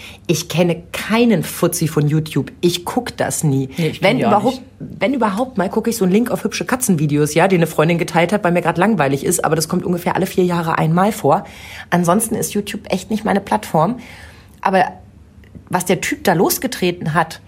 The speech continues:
Speaker 1: mit diesem Video, mit, mit schnellen Schnitten, also
Speaker 2: Mhm.
Speaker 1: extrem modern, äh, sich die jungen Leute abzuholen, aber mit
Speaker 2: Ja.
Speaker 1: vernünftiger Argumentation den Alten gegenüber, dass die eben nicht mit, „Ja, ja, ja, ja, ja, die wollen ja nur ins Internet“,
Speaker 2: Mhm.
Speaker 1: irgendwie kommentieren können, sondern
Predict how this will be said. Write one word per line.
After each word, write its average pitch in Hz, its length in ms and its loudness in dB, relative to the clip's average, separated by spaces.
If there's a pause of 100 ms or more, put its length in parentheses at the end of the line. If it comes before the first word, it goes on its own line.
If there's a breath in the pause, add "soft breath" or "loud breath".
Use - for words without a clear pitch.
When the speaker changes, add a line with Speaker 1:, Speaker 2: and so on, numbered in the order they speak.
(340 loud breath)
Speaker 1:
mit 185 180 0
diesem 165 300 2
Video, 180 400 2
mit, 160 240 -2
mit 170 220 -4
schnellen 190 300 4
Schnitten, 214 340 0
also 160 260 2
Speaker 2:
Mhm. 233 140 2
Speaker 1:
extrem 254 580 0
modern, 202 640 4 (600 loud breath)
äh, 151 180 -10
sich 180 180 -2
die 185 140 0
jungen 240 200 4
Leute 220 260 4
abzuholen, 180 640 -2
aber 202 220 2
mit 202 120 4
Speaker 2:
Ja. 254 40 -2 (420)
Speaker 1:
vernünftiger 214 680 2
Argumentation 190 960 0 (340 loud breath)
den 185 200 2
Alten 247 320 2
gegenüber, 202 400 2
dass 185 140 0
die 165 120 -6
eben 175 140 4
nicht 226 160 0
mit, 185 160 0 (120)
„Ja, 175 120 2
ja, 170 160 6
ja, 156 160 4
ja, 151 160 4
ja, 151 200 2
die 160 140 0
wollen 165 160 2
ja 160 80 4
nur 165 140 2
ins 147 120 0
Internet“, 160 600 2 (160 loud breath)
Speaker 2:
Mhm. 185 320 0
Speaker 1:
irgendwie 175 300 0
kommentieren 185 520 0
können, 202 260 2
sondern 185 380 0